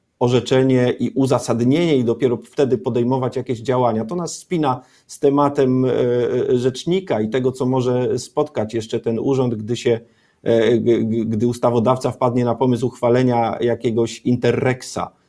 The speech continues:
takiej ustawy, e, dla zastępcy rzecz-, znaczy dla zastępcy, dla osoby pełniącej obowiązki rzecznika podczas jego nieobecności.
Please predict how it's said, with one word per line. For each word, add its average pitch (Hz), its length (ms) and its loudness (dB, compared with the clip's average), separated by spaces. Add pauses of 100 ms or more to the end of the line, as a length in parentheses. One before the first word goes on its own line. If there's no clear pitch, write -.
takiej - 260 -2
ustawy, 110 680 2 (220)
e, 107 280 2
dla 107 680 2
zastępcy 113 680 -2
rzecz-, 110 360 -4
znaczy 110 260 -6
dla 107 120 0
zastępcy, 107 520 -4
dla 107 340 2
osoby 123 360 2
pełniącej 120 680 2 (200)
obowiązki 117 540 0
rzecznika 113 400 0
podczas 113 380 -6
jego 113 180 0
nieobecności. 107 920 -4